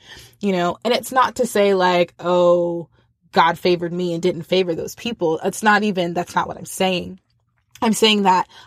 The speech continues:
a lot of times we're in, on the pathway to wreck ourselves, or we don't see some plot that the enemy's got going on in the, in the forefront that is meant to harm us. And the Lord in his mercy and his goodness is holding us back. Um,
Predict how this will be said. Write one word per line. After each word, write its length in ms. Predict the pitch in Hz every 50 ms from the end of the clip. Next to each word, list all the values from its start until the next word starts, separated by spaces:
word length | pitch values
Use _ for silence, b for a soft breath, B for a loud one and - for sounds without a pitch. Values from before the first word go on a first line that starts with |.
| B _
a 60 | 208
lot 180 | 208 208 196 202
of 80 | 208 196
times 240 | 208 208 208 185
we're 140 | 190 196 196
in, 120 | 180 180 - -
on 140 | - 196 196
the 80 | 190
pathway 460 | - - - 185 185 - 196 196 190
to 80 | 170 160
wreck 260 | 175 180 175 180 -
ourselves, 500 | 190 196 - - 220 208 202 208 208 -
or 160 | - 202 190
we 160 | 175 185 220 233
don't 240 | 220 202 185 -
see 580 | - - - - 214 214 214 208 202 208 202 208 b b b b b b
some 220 | _ - - 208 208
plot 300 | - - 202 185 185 -
that 120 | 214 202
the 120 | - 196 180
enemy's 300 | 180 175 180 175 170 170
got 260 | 185 175 - - 180
going 260 | 190 190 185 185 185
on 300 | 180 180 180 180 180 180
in 140 | 180 175 170
the, 200 | 175 165 170 -
in 200 | - 170 175 170
the 200 | 170 165 175 - -
forefront 760 | - - - 226 214 208 202 - 220 214 208 214 208 - - _ _ -
that 440 | 190 185 165 165 175 160 156 - - -
is 140 | 190 165 185
meant 200 | 190 190 175 -
to 80 | 202
harm 300 | 175 - 196 190 190 190
us. 300 | 190 196 202 196 - - B B B B B B -
And 100 | - 202
the 80 | 196
Lord 300 | 180 190 196 208 220 208
in 60 | 196 185
his 160 | 170 - 175
mercy 300 | 185 180 185 185 - 175
and 40 | 170
his 140 | 170 -
goodness 340 | - 196 190 185 180 165 -
is 80 | 147 -
holding 320 | - 180 175 175 170 151 165
us 120 | - -
back. 500 | - 170 160 160 156 - - - _ _ B B B B B B B -
Um, 260 | - 185 180 175 175